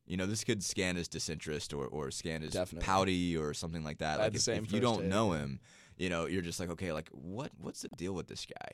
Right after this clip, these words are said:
Speaker 1: You know, like, is he, is he mad? Is he angry? Does he wish he was getting the ball more? Is he being passive-aggressive? Like,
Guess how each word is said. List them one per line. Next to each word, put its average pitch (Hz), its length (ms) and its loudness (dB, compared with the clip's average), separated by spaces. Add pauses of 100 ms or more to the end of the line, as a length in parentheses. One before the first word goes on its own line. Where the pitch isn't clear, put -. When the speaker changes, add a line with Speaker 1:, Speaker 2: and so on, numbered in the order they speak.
(160)
Speaker 1:
You 92 140 0
know, 85 160 0
like, 80 220 -2
is 82 120 -6
he, 80 200 -2 (100)
is 78 140 -4
he 64 100 -8
mad? 98 420 0
Is 85 120 -2
he 73 120 -4
angry? 90 280 -2
Does 78 100 -4
he 73 80 -8
wish 80 160 -6
he 80 60 -6
was 71 80 -6
getting - 180 -6
the 65 60 -6
ball 92 260 2
more? 90 320 2
Is 76 120 -2
he 82 60 -6
being 73 240 -6
passive-aggressive? 80 1000 -2
Like, 69 260 -4